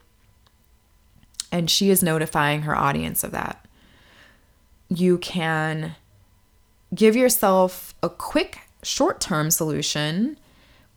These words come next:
by, um, you know, for example, Erica Corday and Pause on the Play podcast.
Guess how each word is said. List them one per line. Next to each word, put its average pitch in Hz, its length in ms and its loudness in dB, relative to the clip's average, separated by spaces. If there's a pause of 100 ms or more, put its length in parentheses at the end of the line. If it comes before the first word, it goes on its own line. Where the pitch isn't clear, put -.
by, 170 880 2
um, 156 680 -4 (800)
you 226 120 8
know, 165 300 2
for 190 140 4
example, 170 340 0
Erica 156 380 0
Corday 196 680 2
and 180 120 0
Pause 156 280 -2
on 156 40 -4
the 160 100 -8
Play 226 160 -2
podcast. 175 800 -4